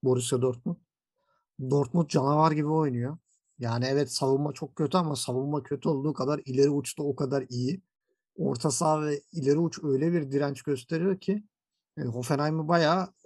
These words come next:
e, şey yaptılar yani, böyle bir sarstılar. Özellikle, e, Hoffenheim istediği, e, topu oynamayı başaramadı. O baskıdan, e, kolay çıkamadı. Zaten daha maç başında, e, Malen'in asistiyle Haaland'ın golü,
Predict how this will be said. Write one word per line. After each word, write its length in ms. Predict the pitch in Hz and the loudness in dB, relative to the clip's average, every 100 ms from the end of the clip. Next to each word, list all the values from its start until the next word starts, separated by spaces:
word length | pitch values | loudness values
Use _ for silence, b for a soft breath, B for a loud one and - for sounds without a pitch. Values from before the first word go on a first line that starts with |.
| - 147 | -18 -10
e, 300 | 139 131 127 | -6 -4 -4
şey 200 | - 151 | 0 0
yaptılar 360 | 156 - 160 | 0 0 0
yani, 280 | 151 127 120 | 0 -2 -2
böyle 140 | 117 | -2
bir 60 | 120 | -4
sarstılar. 800 | 120 - 123 120 - 147 135 120 | -4 -6 -4 -6 -8 -4 -4 -4
Özellikle, 640 | 120 113 123 120 190 - - _ _ _ _ _ | -6 -6 -6 -6 -6 -6 -10 _ _ _ _ _
e, 320 | 147 120 120 | -10 -6 -4
Hoffenheim 500 | 117 117 131 131 139 | -4 -4 -4 -4 -6
istediği, 680 | 143 - - 131 156 175 - _ - | -6 -2 -2 0 0 -2 -4 _ -12
e, 380 | 127 120 120 120 | -6 -2 -2 -4
topu 300 | - 131 151 | -4 -4 0
oynamayı 440 | 143 139 135 147 139 | 0 0 0 0 2
başaramadı. 560 | 127 147 143 139 123 | 2 2 0 0 -2
O 280 | 123 120 117 | -2 -2 0
baskıdan, 640 | 214 208 - 127 131 143 - _ _ _ _ | -2 0 -2 -2 -2 -4 -10 _ _ _ _
e, 220 | - 120 117 | -6 -4 -2
kolay 280 | 123 131 | 0 0
çıkamadı. 520 | 123 - 151 143 117 160 | 0 -2 -2 -2 -2 0
Zaten 380 | 135 120 127 | 0 0 0
daha 100 | 135 | 0
maç 300 | 131 135 - | 0 0 -2
başında, 500 | 123 120 113 123 151 - _ _ _ _ - | -8 -6 -4 -2 -2 -4 _ _ _ _ -10
e, 100 | 156 110 113 110 113 113 - | -6 -4 -2 -2 -4 -4 -6
Malen'in 460 | 147 120 123 131 131 | -2 0 2 2 0
asistiyle 520 | 127 120 - - 196 | -2 -4 -6 -2 0
Haaland'ın 580 | 185 131 123 131 135 139 | 2 2 2 0 0 0
golü, 340 | 127 131 185 | 2 2 -2